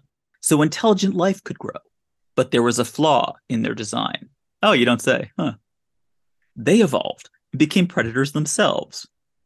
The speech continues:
Yeah, 'cause eating the predators is predatory. "And I lost control of them." What? This is just straight up, this is babble. It, like, it's such a misreading of evolution. Like, they're saying that mammals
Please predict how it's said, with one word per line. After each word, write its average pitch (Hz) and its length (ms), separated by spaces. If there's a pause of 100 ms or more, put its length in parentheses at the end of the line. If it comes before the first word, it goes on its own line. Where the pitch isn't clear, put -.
(200)
Yeah, 214 260 (920)
'cause 175 180
eating 180 220
the 170 60
predators 151 360
is 135 60
predatory. 143 680 (720)
"And 127 180
I 160 160
lost 107 320
control 120 460
of - 100
them." - 180 (380)
What? - 380 (460)
This 302 180
is 277 100
just 147 220
straight 131 240
up, 117 120
this - 200
is - 80
babble. 110 580 (460)
It, 180 260
like, 175 260 (640)
it's 180 180
such - 400
a 202 80
misreading 165 680
of - 180
evolution. 131 840 (180)
Like, 151 140
they're 185 100
saying 226 340
that 220 200
mammals 143 760